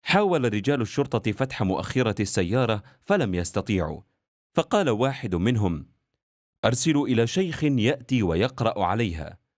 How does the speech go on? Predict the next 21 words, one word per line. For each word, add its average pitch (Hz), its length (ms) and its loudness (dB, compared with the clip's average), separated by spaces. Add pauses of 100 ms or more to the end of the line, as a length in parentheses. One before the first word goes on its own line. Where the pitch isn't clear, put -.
(160)
وسيتم 135 680 0
فتحها 98 540 -2
إن 82 80 -4
شاء 98 280 0
الله". 69 300 -8 (800)
وبالفعل 101 760 0 (500)
جاء 127 340 2
شيخ 123 320 -4
معروف 98 540 -2
في 92 180 -2
الحي 92 400 -4 (200)
وقرأ 127 500 0
على 85 320 -2
حقيبة 107 520 -2
السيارة، 85 640 -4 (420)
وفجأة 131 800 -2 (220)
فتحت، 127 520 -2 (560)
ووجدوا 160 460 2
الفتاة 104 320 -2
تجلس 120 540 -2
مطمئنة 113 840 0